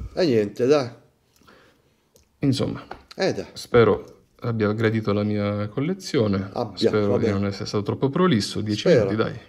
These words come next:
Speaker 2: ci siamo. Continua sempre così.
Speaker 1: Dieci.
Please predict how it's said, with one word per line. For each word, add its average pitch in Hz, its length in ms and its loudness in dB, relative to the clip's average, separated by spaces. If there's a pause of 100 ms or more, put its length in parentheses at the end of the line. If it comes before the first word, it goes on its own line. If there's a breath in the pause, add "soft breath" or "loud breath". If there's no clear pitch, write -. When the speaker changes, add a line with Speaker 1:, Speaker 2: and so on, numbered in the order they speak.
Speaker 2:
ci 135 160 -4
siamo. 123 440 -2 (460 loud breath)
Continua 107 420 0
sempre 120 300 -2
così. 151 340 -2
Speaker 1:
Dieci. 143 400 -4